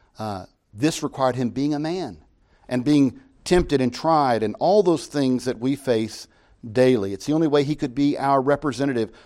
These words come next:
our high priest. And so again, he was made complete by the mission, uh, in coming into this world, not only in the mission, but for the mission. So again, you have all of this coming together.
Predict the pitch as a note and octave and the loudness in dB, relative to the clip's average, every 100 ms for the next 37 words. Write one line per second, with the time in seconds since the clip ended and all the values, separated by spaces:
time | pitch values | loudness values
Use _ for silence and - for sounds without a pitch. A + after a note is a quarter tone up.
0 | _ C3+ C#3+ C3+ C3+ - C#3 C3 G#2 - | _ 4 4 4 -2 0 0 0 -2 -10
1 | - - _ _ _ _ A#2+ B2 - C3 | -18 -20 _ _ _ _ -6 -4 -2 -2
2 | A#2 B2+ A2+ B2+ B2 B2+ C3+ C3+ C3 - | 0 -4 -2 -4 -4 -2 -4 -4 -10 -8
3 | A#2+ - A#2 A2 G#2+ A#2+ F3+ - G#2 F2 | -10 -6 -6 -4 -6 -6 -8 -8 -12 -12
4 | G#2+ - - - _ _ _ G#2+ G#2+ F#2+ | -12 -16 -20 -20 _ _ _ -8 -6 -6
5 | C#3 E3 E3+ D#3+ C#3 C3+ - C#3+ C3+ A#2+ | -6 -2 0 0 -2 -4 -6 -2 0 0
6 | - _ _ C3 C#3+ C3 A#2+ C#3+ A3 C#3 | -6 _ _ 2 4 2 0 0 0 0
7 | G#2 - C3+ A#2+ C3 - - A3 A#3+ C#3+ | -2 -4 -6 0 0 0 0 2 2 2
8 | E2 - - - C3 A#2+ A2+ D3+ A#2 G2 | 0 -10 -18 -2 0 0 0 -2 -2 -4
9 | - _ _ C3 B2 - E3+ F#3+ B2+ A#2 | -12 _ _ 0 0 4 4 4 0 -4
10 | - A#2+ A2+ G2 G2+ G2 F2+ | -6 -6 -6 -6 -4 -4 -4